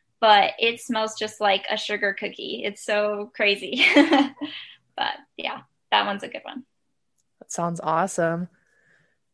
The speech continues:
Speaker 1: Mm-hmm.
Speaker 2: Where can, where can people find you online?
Speaker 1: So here's some exciting news. My website is gonna be completed any day. So by the time you hear this,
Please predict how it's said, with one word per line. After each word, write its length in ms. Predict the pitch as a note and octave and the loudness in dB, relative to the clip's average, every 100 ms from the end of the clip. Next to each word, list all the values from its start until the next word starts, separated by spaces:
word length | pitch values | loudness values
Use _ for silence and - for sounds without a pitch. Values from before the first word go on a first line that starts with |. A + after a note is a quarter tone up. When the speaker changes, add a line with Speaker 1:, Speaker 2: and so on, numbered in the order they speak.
| _ _ _ _ _ _ _ | _ _ _ _ _ _ _
Speaker 1:
Mm-hmm. 220 | F4 F4+ F#3 | -16 -10 2
Speaker 2:
Where 260 | G#3 G#3+ | 6 6
can, 480 | A#3+ C4 B3+ B3+ B3+ | 6 4 4 4 -2
where 200 | - G#3 | 2 2
can 120 | G#3 A3 | 2 0
people 260 | A#3+ B3 | 2 2
find 320 | A#3 A3 B3+ | 4 4 4
you 120 | C#4 G3 | 4 4
online? 480 | G3 A3+ C4+ F#3+ - _ _ _ _ _ - - _ _ | 4 2 0 -4 -8 _ _ _ _ _ -20 -20 _ _
Speaker 1:
So 640 | - - D4+ C#4 C#4 C4+ | -10 4 8 10 10 8
here's 280 | C#4 C#4+ C#4 | 6 2 2
some 140 | D#4 F#4 | -2 -4
exciting 500 | - C#4 B3 B3 B3 | 0 4 4 4 4
news. 480 | A#3+ A#3+ C4+ - - | 6 6 4 2 -4
My 280 | A3+ A3 C4 | 0 4 6
website 580 | D4 C4 - B3 A#3+ - | 6 4 4 4 4 2
is 120 | A#3 | -4
gonna 200 | A#3 A3 | -4 -4
be 120 | A3 | -6
completed 680 | A#3 A3 A#3 G#3+ G3+ G3+ G3 - | -4 -6 -4 -2 2 4 2 -2
any 220 | G3+ G#3+ | -4 -2
day. 360 | G#3 F#3+ G3 A#3 | 0 0 0 -6
So 260 | - G#3 G3 | -4 -2 2
by 140 | G3 | 0
the 80 | G3 | 0
time 300 | - F#3+ F#3 | -4 -6 -4
you 220 | G3 G#3 A3+ | -8 -12 -16
hear 280 | - A3 G3+ | -10 -4 -4
this, 300 | G3 F#3 G3 | 0 0 -2